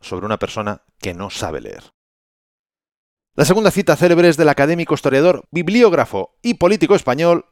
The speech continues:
Marcelino Menéndez Pelayo, que además tiene una calle aquí en Madrid, ahí a lo tonto, que nos dijo: "Qué pena morir cuando me queda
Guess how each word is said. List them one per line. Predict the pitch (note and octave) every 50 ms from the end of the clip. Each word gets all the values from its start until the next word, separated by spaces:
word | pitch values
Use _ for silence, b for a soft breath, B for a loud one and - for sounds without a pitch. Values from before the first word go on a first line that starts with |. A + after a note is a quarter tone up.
| _
Marcelino | - C3+ C3 - - D3+ E3 F3 E3+ E3 - - _
Menéndez | - F2+ G2 A#2+ C#3 C#3+ C#3+ C#3 C#3+ C3 - - _ _ _ _
Pelayo, | G2+ A2+ B2 B2 G#2 E2 C#2 - - _ _ _ _ _ _ _ _ _ _
que | - G#2
además | F#2 B2+ D#3 -
tiene | - D#3+
una | E3 D3 C#3
calle | D3+ D3 C#3+
aquí | C3+ C3+ C#3+
en | C#3
Madrid, | C#3+ D3+ F3 F#3+ - _ _ _
ahí | - G#2+ G2 -
a | B2+ C3
lo | C3
tonto, | - F3+ D#3 - - - _ _ _ _ _ _ _ _ _ _ _ _ _ _ _ _ _ _ _ _ _
que | - G#3
nos | G#3+ G3+ E3+
dijo: | E3+ D#3 - - A#2 G2+ F#2 D#2+ - - _ _ _ _ _ _ _ _ _ _ _ _ _ _ _
"Qué | - G3+
pena | - _ G#3 G3 F#3 F3+ D#3 C3+
morir | C3 C3+ B2+ C3+ E3 F3 C#3+ G2 - - - - _ _ _ _ _ _ _ _ _ _ _ _ _ _
cuando | - A2+ A2+ A2 G2+ G2
me | G#2+ G#2
queda | - C#3 B2+ - -